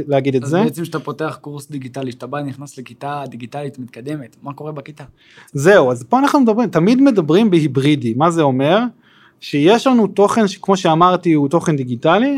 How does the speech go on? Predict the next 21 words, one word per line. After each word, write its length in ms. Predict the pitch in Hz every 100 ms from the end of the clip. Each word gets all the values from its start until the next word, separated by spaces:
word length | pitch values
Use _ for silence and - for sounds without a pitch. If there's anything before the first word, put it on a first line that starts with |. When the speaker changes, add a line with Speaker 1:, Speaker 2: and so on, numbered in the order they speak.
| 220
Speaker 1:
אבל 200 | 131 143
תמיד 320 | 147 180 233
יש 220 | 233 -
מישהו. 400 | 202 202 - 127 123 _ _ _ _ -
אני 80 | 143
יכול 160 | 233
להגיד 180 | 240 240
לכם 200 | 240 220
גם 140 | 196
דוגמה 260 | 160 170 220
אפילו 220 | 202 214
שאפשר 380 | 190 160 - 202
לעשות 400 | 165 139 208 170
בהרבה 260 | 147 147 180
קורסים, 500 | 208 220 - 175 147
כל 120 | 160
לא 100 | 160
משנה 280 | 156 151 156
מה, 140 | 226 233 - - _ _
שאם 240 | - 185 208
אתם, 220 | 208